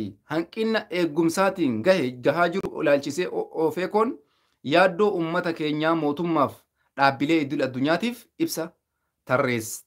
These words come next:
ta-, tarreereera. Xiyyeeffannaan mootummaa dhabuu,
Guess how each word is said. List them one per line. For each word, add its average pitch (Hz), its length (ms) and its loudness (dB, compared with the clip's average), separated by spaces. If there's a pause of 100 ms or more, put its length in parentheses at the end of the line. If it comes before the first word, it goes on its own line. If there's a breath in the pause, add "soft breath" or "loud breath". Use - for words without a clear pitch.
ta-, 143 200 -2 (160)
tarreereera. 147 680 0 (640)
Xiyyeeffannaan 220 640 2
mootummaa 214 580 0
dhabuu, 190 400 0